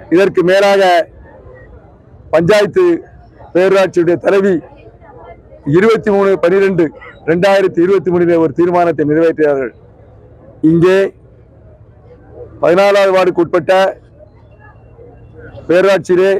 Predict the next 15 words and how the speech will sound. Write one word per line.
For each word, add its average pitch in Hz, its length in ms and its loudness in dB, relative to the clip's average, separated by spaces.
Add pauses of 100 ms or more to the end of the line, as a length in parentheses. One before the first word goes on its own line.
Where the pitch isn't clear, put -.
(1200)
ஒரு 180 160 2
தீர்மானம் 202 420 2
நிறைவேற்ற 185 340 0
வேண்டும் 170 260 -2
என்று 185 180 0 (360)
ஒரு 151 120 -4
தீர்மானத்தை 190 440 0
வைக்கிறார்கள். 151 460 0 (640)
அந்த 165 260 0
தீர்மானத்தின் 196 560 0
அடிப்படையிலே 190 500 0 (1400)
இன்றைய 190 280 2
தினம் 202 240 0 (760)
இருபத்தி 208 380 0
மூணு 190 140 0